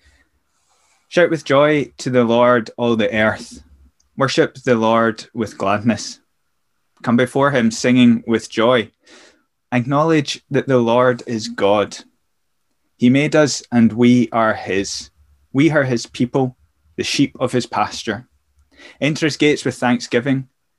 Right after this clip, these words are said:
Go into his courts with praise. Give thanks to him and praise his name.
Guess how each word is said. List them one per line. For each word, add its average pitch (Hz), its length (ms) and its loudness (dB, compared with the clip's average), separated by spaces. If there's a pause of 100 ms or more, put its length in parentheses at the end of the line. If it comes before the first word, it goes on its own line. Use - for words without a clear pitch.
(280)
Go 147 160 2
into 135 300 -2
his 120 120 -2
courts - 480 -2
with - 200 -8
praise. 123 500 -2 (680)
Give 123 120 -2
thanks 151 380 -2
to 156 80 -4
him 131 320 0
and 117 260 0
praise 123 400 0
his - 380 -4
name. 104 320 -2